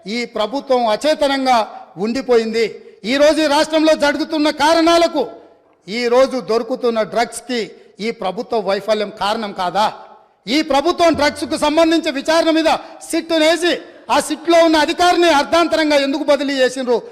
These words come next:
అతను ఎక్కడికి పోయిండు? ఆ సిట్ ఎక్కడికి పోయింది? ఆ విచారణ ఎక్కడికి పోయిందని నేను అడుగుతున్నా, అధ్యక్ష. ఈ ప్రభుత్వం యొక్క వైఫల్యాన్ని కప్పిపుచ్చుకోవడానికి,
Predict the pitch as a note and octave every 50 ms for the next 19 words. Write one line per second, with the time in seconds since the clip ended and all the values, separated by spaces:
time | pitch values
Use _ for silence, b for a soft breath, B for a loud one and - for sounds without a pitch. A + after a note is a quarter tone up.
0 | B B B G3 G#3+ G#3+ A#3 A3 G#3+ G#3 - C4 C4+ A3 A3 B3 A#3 A#3+ A#3 A3
1 | A3 - A3 G#3+ - C4 B3 B3+ B3 A3+ A3 G3 A3+ G#3+ A3+ G#3+ G3 F3+ F3+ -
2 | A#3 B3+ B3 A#3+ A#3 - A3 G#3 F#3+ G#3 G#3 G3+ G3+ G3 F#3+ F#3 F3+ F3 F3 F3+
3 | - F#3+ F#3 F3 E3+ D#3+ G#3 - D4 D#4+ D#4+ - B B B B B B B A3+
4 | D#4+ F4 E4+ E4 C#4+ D4 D4 E4 - E4 D#4+ D#4+ D#4+ D#4 D#4+ D4+ C4+ C#4 D4+ D#4+
5 | - D#4 D#4 D#4 D#4 D#4 D4+ D4+ D4 D4 D4+ D4+ D4 D#4+ D#4 D#4 - D#4 D4+ D#4
6 | D#4+ D#4 D4+ F4 D#4+ B3+